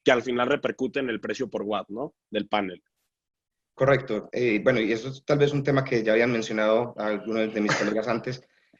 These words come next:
Speaker 2: Eh, en este momento en China, nosotros estamos viviendo dos meses como después de lo que pasó en China, ¿cierto? En China, como lo mencionó Armando, tuvieron un lockdown completo, aún en las fábricas. Ah, las fábricas nuestras no estaban en esas zonas,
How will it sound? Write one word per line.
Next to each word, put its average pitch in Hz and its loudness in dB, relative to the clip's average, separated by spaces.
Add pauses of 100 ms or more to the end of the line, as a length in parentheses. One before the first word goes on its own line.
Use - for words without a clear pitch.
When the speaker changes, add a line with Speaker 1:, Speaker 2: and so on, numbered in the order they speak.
(100)
Speaker 2:
Eh, 117 0
en 139 4
este 139 2
momento 143 4
en 147 0
China, 147 4
nosotros 135 0
estamos 143 2
viviendo 131 2
dos 131 4
meses 127 0
como 107 2 (260)
después 120 2
de 117 0
lo 104 0
que 104 -4
pasó 101 -2
en 95 -4
China, 95 -6
¿cierto? 98 -6 (300)
En 95 -4
China, 131 2
como 113 0
lo 110 2
mencionó 107 -2
Armando, 113 0
tuvieron 104 0
un 107 -2
lockdown 110 0
completo, 110 -2
aún 107 0
en 110 0
las 107 0
fábricas. 104 0
Ah, 107 0
las 113 -4
fábricas 123 0
nuestras 113 -2
no 123 -2
estaban 120 0
en 107 -2
esas 110 -6
zonas, 120 -2